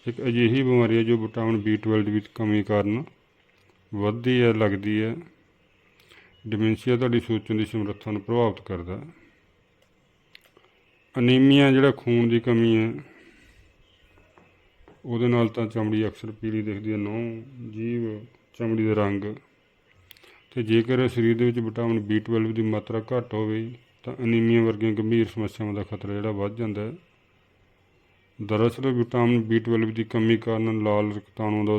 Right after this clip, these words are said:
ਜਿਹੜਾ ਹੈਗਾ ਪ੍ਰੋਡਕਸ਼ਨ ਆ, ਉਤਪਾਦਨ ਆ, ਉਹ ਵੀ ਘੱਟ ਜਾਂਦਾ ਹੈ। ਤੇ ਇਸੇ ਕਰਕੇ ਫਿਰ ਜਿਹੜਾ ਹੀਮੋਗਲੋਬਿਨ ਐਚ ਬੀ, ਉਹ ਵੀ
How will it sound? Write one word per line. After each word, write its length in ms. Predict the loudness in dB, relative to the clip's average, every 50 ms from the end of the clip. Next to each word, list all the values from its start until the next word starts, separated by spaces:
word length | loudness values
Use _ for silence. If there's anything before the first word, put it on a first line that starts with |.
| -2 -4
ਜਿਹੜਾ 300 | -4 -2 0 2 2 2
ਹੈਗਾ 200 | 2 2 0 -2 -4 -8 -16 -20 -20 -12 -6
ਪ੍ਰੋਡਕਸ਼ਨ 480 | -2 0 2 2 2 2 -2 -2 -2 0
ਆ, 60 | 0
ਉਤਪਾਦਨ 480 | -2 -4 -6 -2 0 0 0 0 0 0
ਆ, 40 |
ਉਹ 80 | -2 -2
ਵੀ 140 | -4 -6 -4 -4
ਘੱਟ 120 | -4 -4 -4
ਜਾਂਦਾ 260 | -4 -4 -4 -4 -4
ਹੈ। 100 | -6 -8 -10 -14 -20 _ _ _ _ _ _ _ _ _ _ _ _ _ _ _ _ _ _ _ -20
ਤੇ 100 | -16 -6 -2
ਇਸੇ 320 | 0 0 0 0 -2 0
ਕਰਕੇ 280 | 2 2 2 2 0 -2
ਫਿਰ 100 | -2 0
ਜਿਹੜਾ 200 | 0 2 2 2
ਹੀਮੋਗਲੋਬਿਨ 640 | 2 2 2 4 2 2 2 2 0 0 0 -2 -2
ਐਚ 240 | -2 -2 -2 -4 -4
ਬੀ, 260 | -4 -2 -2 -2 -4 -8 -12 -20 _ _ _ -20 _ _ _ _ _ -18 -10 -6
ਉਹ 100 | -4 -2
ਵੀ 120 | -2 -2